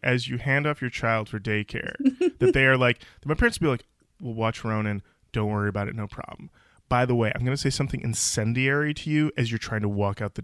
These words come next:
Speaker 1: door.
Speaker 2: Yeah.
Speaker 1: Try not to react." It's like a, it's like a trick. You just gotta, you know, I, I remember one time I said to my mother, she was yelling at me, and I won't say about what it was about 'cause it was very stupid and it was, like, twenty sixteen.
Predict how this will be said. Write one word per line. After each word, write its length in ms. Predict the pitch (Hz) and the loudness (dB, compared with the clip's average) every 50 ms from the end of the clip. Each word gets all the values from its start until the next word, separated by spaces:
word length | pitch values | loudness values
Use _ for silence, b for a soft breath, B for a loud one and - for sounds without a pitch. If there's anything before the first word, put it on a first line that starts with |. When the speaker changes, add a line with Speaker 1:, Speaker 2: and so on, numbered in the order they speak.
| - | -12
Speaker 1:
door. 240 | - - - - - - - - - B B B B B | -12 -12 -12 -6 -4 -4 -4 -6 -10 B B B B B
Speaker 2:
Yeah. 380 | - 233 214 196 180 165 170 185 - - | 0 0 2 2 0 0 -2 -4 -6 -8
Speaker 1:
Try 260 | - - - 127 127 | 0 4 6 6 6
not 180 | 123 120 117 - | 6 4 2 2
to 80 | 123 107 | 0 0
react." 640 | 110 110 110 107 107 107 104 110 135 - - - - | 0 0 2 2 2 2 0 -2 -4 -8 -6 -6 -4
It's 160 | - - 175 | 0 2 4
like 140 | 170 - 143 | 4 4 2
a, 60 | 117 | 0
it's 260 | 220 - - 330 330 | -2 0 2 4 4
like 100 | 294 - | 4 2
a 80 | 120 107 - - | -2 -6 -8 -8
trick. 380 | - - - - 185 254 - 320 | -6 -4 0 4 4 4 6 6
You 120 | 269 151 | 4 2
just 120 | 143 349 | 4 4
gotta, 160 | 302 147 135 B B B B B B B B - | 6 6 6 B B B B B B B B -2
you 80 | 151 | 0
know, 60 | 156 - | 2 2
I, 60 | 170 | 2
I 80 | 170 - 143 139 | 0 0 -4 -4
remember 120 | - 285 - - | -2 2 4 4
one 80 | 277 | 4
time 120 | - 233 208 | 6 6 4
I 60 | 180 | 4
said 140 | - 208 190 | 4 2 0
to 40 | |
my 80 | 190 185 | 0 0
mother, 160 | 175 175 151 | 0 0 0
she 140 | 131 - 190 | 0 -2 -2
was 100 | 160 127 | -4 -4
yelling 400 | 120 123 139 147 156 151 139 123 | 0 2 4 4 4 2 0 -2
at 80 | 120 120 | -4 -6
me, 80 | 131 | -4
and 80 | 131 151 | -4 -2
I 40 | 196 | 0
won't 180 | 240 240 - | 0 -2 0
say 100 | - 208 | 0 0
about 240 | 190 135 135 120 113 | 2 2 2 2 2
what 140 | 113 113 110 | 2 0 0
it 20 | |
was 160 | 104 107 101 | -2 -4 -6
about 320 | - 135 - - - - - | -8 -10 -10 -12 -14 -14 -14
'cause 140 | - 131 120 | -14 -12 -12
it 20 | |
was 80 | 104 107 | -8 -4
very 220 | 117 117 110 101 | -2 -2 -2 -2
stupid 340 | - - - - - - - | -4 -8 -10 -10 -10 -10 -10
and 80 | 131 | -10
it 60 | 131 - | -10 -10
was, 100 | 127 - | -10 -12
like, 120 | - - | -12 -10
twenty 180 | - - 120 123 | -10 -10 -8 -8
sixteen. 440 | - - - - - - - - - | -10 -10 -12 -12 -12 -12 -12 -14 -16